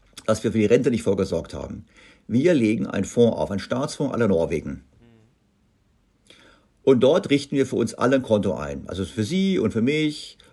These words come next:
also für alle, ich, wo ich immer sage, alle bis fünfundsechzig.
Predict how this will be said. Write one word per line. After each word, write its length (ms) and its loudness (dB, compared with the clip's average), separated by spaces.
also 160 -8
für 140 -6
alle, 140 -4
ich, 120 -12
wo 220 -2
ich 200 -2
immer 160 2
sage, 320 -2
alle 180 4
bis 160 -4
fünfundsechzig. 760 -6